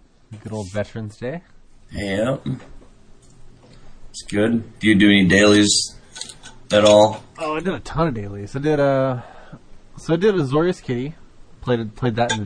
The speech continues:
Speaker 1: daily.
Speaker 2: Yeah.
Speaker 1: Which is the, uh, acid trip combo. I two two'd with it, and I, I lost twice to Affinity, so I was like, "Ugh, man, if I was just playing Delver, I could have countered all those stupid things."
Speaker 2: <laughs>
Speaker 1: So I played Delver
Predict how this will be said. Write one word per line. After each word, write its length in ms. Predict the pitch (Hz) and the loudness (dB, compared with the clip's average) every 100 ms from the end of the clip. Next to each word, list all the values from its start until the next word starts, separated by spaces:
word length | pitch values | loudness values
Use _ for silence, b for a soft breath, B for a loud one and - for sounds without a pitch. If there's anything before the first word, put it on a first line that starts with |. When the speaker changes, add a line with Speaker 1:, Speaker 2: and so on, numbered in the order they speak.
| 104 | -4
Speaker 1:
daily. 220 | 107 117 135 - | -2 -2 -6 -4
Speaker 2:
Yeah. 340 | - 101 101 135 | 2 4 2 0
Speaker 1:
Which 160 | 107 | -4
is 120 | 104 | -6
the, 200 | 95 107 | -4 -2
uh, 120 | 98 98 | -2 -2
acid 320 | 110 107 113 | -6 -6 -8
trip 140 | 117 110 | -10 -8
combo. 360 | - 107 117 | -6 -4 -4
I 80 | 107 - - | -6 -10 -18
two 160 | - 190 | -6 -6
two'd 240 | - 135 | -2 -2
with 220 | 120 117 | -2 -4
it, 120 | 135 117 | -6 -6
and 140 | 110 | -8
I, 120 | 107 - - B B B B B B | -8 -12 -20 B B B B B B
I 60 | 123 | -2
lost 260 | 175 - | 0 -2
twice 300 | - 143 131 | 0 0 0
to 120 | - | -2
Affinity, 580 | 104 - 123 104 104 113 | -4 0 0 0 -4 -6
so 260 | - - 104 | -12 -6 -4
I 40 | |
was 120 | 101 101 | -4 -4
like, 200 | 107 107 | -8 -6
"Ugh, 460 | 127 117 - - - | -10 -8 -8 -8 -6
man, 220 | 127 127 | -6 -6
if 100 | - | -4
I 40 | |
was 100 | 127 | -6
just 160 | 110 - | -6 -8
playing 240 | 135 107 | -6 -4
Delver, 300 | 85 113 101 | 0 0 0
I 20 | 95 | -4
could 140 | 113 101 | -6 -8
have 40 | |
countered 340 | - 113 110 | -6 -4 -2
all 140 | 90 92 | -2 -4
those 220 | 90 - | -8 -10
stupid 360 | - 101 95 - | -10 -10 -10 -10
things." 440 | 98 92 95 - - | -8 -8 -12 -16 -20
Speaker 2:
<laughs> 40 | B B B B 143 - | B B B B -2 0
Speaker 1:
So 120 | 131 | 2
I 60 | 123 | 2
played 320 | - 147 135 | 4 2 2
Delver 480 | 123 131 104 98 | 4 4 4 -2